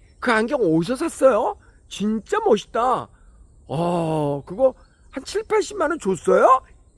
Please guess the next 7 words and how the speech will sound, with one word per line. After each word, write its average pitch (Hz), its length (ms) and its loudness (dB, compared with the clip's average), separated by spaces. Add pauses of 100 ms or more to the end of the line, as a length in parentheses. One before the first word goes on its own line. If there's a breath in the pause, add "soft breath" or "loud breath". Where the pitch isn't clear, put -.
(140)
한마디 392 540 -6
던져봐. 214 1040 0
그럼 226 180 -6
내가 214 160 -4
얼마나 269 560 0 (340 soft breath)
내가, 214 540 2 (280 soft breath)
와, 135 120 -16